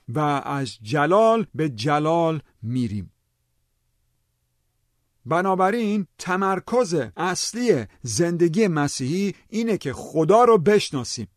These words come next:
و او رو جلال بدیم. همین شناخت خدا حرف دل پولسه، زمانی که میگه:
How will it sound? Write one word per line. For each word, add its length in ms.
و 180
او 200
رو 180
جلال 560
بدیم. 360
همین 380
شناخت 600
خدا 580
حرف 520
دل 720
پولسه، 640
زمانی 420
که 140
میگه: 440